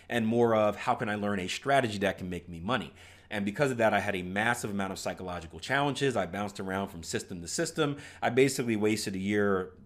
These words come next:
two years of my life, um, focused on the wrong things. And it wasn't until I went back and actually focused on learning the right way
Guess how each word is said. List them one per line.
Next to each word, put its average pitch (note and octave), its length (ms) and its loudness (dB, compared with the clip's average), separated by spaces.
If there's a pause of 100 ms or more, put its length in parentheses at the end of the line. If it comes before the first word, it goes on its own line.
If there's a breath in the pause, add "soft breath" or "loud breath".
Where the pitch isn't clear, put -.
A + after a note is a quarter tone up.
two C#3+ 200 -2
years G2+ 680 2
of F#2 140 -4
my E2+ 160 -6
life, A2+ 480 2 (300 loud breath)
um, F#2+ 640 0 (100)
focused A#2+ 560 2
on F#2+ 200 -4
the F2+ 60 -6
wrong E2+ 360 -6
things. F#2 400 -4
And F2 80 -10
it F2 40 -12
wasn't G2+ 260 -6
until G2 180 -8
I F#2 40 -4
went F2+ 240 -10
back F#2+ 220 -6
and F2+ 100 -12
actually F#2 300 -8
focused F2+ 400 -8
on F2 180 -12
learning E2+ 240 -10
the D#2+ 60 -14
right D#2 260 -10
way A#2+ 380 4